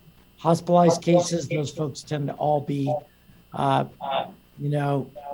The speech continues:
almost all from New Mexico. And the state of origin of cases has stayed pretty constant through the pandemic as well, with New Mexico being well over ninety percent as well.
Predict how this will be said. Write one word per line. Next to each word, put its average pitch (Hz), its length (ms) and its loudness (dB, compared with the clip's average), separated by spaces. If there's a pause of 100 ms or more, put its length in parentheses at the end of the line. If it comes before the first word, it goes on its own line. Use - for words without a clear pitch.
(280)
almost 165 320 4
all 175 260 8
from 170 280 2
New 147 60 -2
Mexico. 139 680 -2 (460)
And 147 200 0
the 143 100 0
state 185 300 4
of 156 80 4
origin 165 480 6
of 147 140 -4
cases 151 600 -2 (520)
has 139 100 -6
stayed 170 260 4
pretty 151 200 0
constant 139 680 -4 (300)
through 143 180 -8
the 131 80 -4
pandemic 131 560 -4
as 127 160 -10
well, 131 300 0
with 131 180 -6 (480)
New 139 80 -2
Mexico 139 400 -2
being 131 240 -2
well 131 160 0
over 123 200 -2
ninety 123 320 -6
percent 123 400 -8
as 113 140 -10
well. 120 280 -6